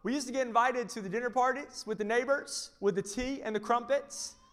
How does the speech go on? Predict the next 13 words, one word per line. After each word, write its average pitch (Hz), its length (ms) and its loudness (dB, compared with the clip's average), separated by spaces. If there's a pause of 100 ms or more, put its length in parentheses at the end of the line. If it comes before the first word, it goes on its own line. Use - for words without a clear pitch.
(200)
They're 175 100 2
British. 131 560 -4
Noah 160 420 2
and 143 140 -6
his 135 160 -4
wife 123 400 -6
are 131 100 0
British. 107 640 -8 (1120)
"We 294 100 6
used 302 120 6
to 247 60 -6
get 294 120 4
invited. 262 460 4